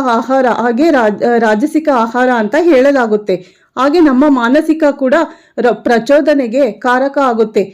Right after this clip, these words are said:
ಹಾಗಾಗಿ ಈರುಳ್ಳಿ, ಬೆಳ್ಳುಳ್ಳಿಯನ್ನ ನಾವು ಈ ಒಂದು ವ್ರತದಲ್ಲಿ ತ್ಯಜಿಸಬೇಕಾಗುತ್ತೆ. ಜೊತೆಗೆ ಅವತ್ತು ಒಂದು ದಿನ ಒಂದು ಬ್ರಹ್ಮಚರ್ಯವನ್ನು ಪಾಲನೆ ಮಾಡಬೇಕು, ಮಾಡೋದಾಗಿರಬಹುದು ಅಥವಾ ನೀವೇನಾದರೂ ಐದು ದಿನಗಳ ಒಂದು ಸೇವೆ ಆಗಿರಬಹುದು ಅಥವಾ ಮೂರು ದಿನಗಳ ಸೇವೆಯನ್ನ ಮಾಡಿಕೊಳ್ಳುತ್ತೇವೆ ಅಂದ್ರೆ,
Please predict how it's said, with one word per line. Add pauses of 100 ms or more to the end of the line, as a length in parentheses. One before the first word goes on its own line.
(220)
ಹಾಗಾಗಿ
ಈರುಳ್ಳಿ,
ಬೆಳ್ಳುಳ್ಳಿಯನ್ನ
ನಾವು
ಈ
ಒಂದು
ವ್ರತದಲ್ಲಿ
ತ್ಯಜಿಸಬೇಕಾಗುತ್ತೆ.
ಜೊತೆಗೆ (260)
ಅವತ್ತು
ಒಂದು
ದಿನ
ಒಂದು
ಬ್ರಹ್ಮಚರ್ಯವನ್ನು
ಪಾಲನೆ
ಮಾಡಬೇಕು, (420)
ಮಾಡೋದಾಗಿರಬಹುದು
ಅಥವಾ
ನೀವೇನಾದರೂ (520)
ಐದು
ದಿನಗಳ
ಒಂದು
ಸೇವೆ
ಆಗಿರಬಹುದು
ಅಥವಾ
ಮೂರು
ದಿನಗಳ
ಸೇವೆಯನ್ನ
ಮಾಡಿಕೊಳ್ಳುತ್ತೇವೆ
ಅಂದ್ರೆ,